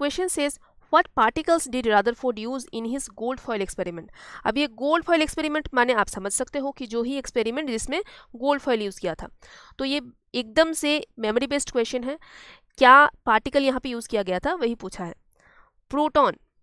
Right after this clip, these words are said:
प्रोटॉन का डिस्कवरी हो चुका था लेकिन प्रोटॉन अलग से इसको यूज़ नहीं किया गया है गोल्ड फॉइल एक्सपेरिमेंट में, तो this is wrong। इलेक्ट्रॉन्स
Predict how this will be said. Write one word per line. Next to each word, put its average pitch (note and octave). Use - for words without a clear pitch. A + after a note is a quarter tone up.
प्रोटॉन D#4
का D#4+
डिस्कवरी C#4+
हो C4
चुका B3+
था C4
लेकिन B3+
प्रोटॉन A#3
अलग G3+
से A#3+
इसको C4+
यूज़ G#3+
नहीं B3
किया B3
गया A3
है C4+
गोल्ड G#3
फॉइल G3+
एक्सपेरिमेंट F3+
में, -
तो G#3+
this A3
is A3+
wrong। C4
इलेक्ट्रॉन्स D#4